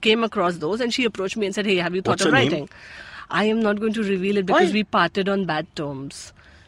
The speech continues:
Speaker 1: So
Speaker 2: What's her surname?
Speaker 1: <laughs> How will that help?
Speaker 2: But if your surname is Sharma, for example, <laughs> there's no end to it, or Shah or something. I mean,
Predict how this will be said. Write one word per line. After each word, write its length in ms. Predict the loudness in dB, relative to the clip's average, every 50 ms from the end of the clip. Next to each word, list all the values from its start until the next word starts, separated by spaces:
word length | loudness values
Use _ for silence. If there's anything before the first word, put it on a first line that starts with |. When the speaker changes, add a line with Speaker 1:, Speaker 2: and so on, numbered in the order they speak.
| _ -18
Speaker 1:
So 300 | -16 -10 -4 -2 2 2
Speaker 2:
What's 180 | 2 4 4
her 80 | 2 2
surname? 360 | 2 2 2 2 2 0 0 2
Speaker 1:
<laughs> 880 | 2 2 4 4 2 0 0 0 -4 -14 -14 -12 -8 -6 -4 -4 -2
How 160 | 0 2 2
will 280 | 2 2 0 -2 0 4
that 280 | 4 4 4 2 0 -2 0
help? 540 | -2 -2 0 -2 -6 -8 -8 _ -8 -10 -10 -12 -16 -20 -20 -20 -12 -2 2 4
Speaker 2:
But 80 | 4
if 40 | 6
your 80 | 4 4
surname 260 | 4 4 4 6 4
is 100 | 4 4
Sharma, 280 | 4 4 6 6 6 6
for 80 | 6 4
example, 340 | 6 6 6 6 6 6 6 6
<laughs> 540 | 6 6 6 8 6 6 6 4 4 4 4
there's 120 | 6 6
no 120 | 6 8 8
end 200 | 6 6 6 6
to 80 | 6
it, 100 | 8 8
or 100 | 8 6
Shah 360 | 6 6 8 8 10 10 8 8
or 40 |
something. 280 | 6 6 4 4 4 4
I 20 | 4
mean, 160 | 2 2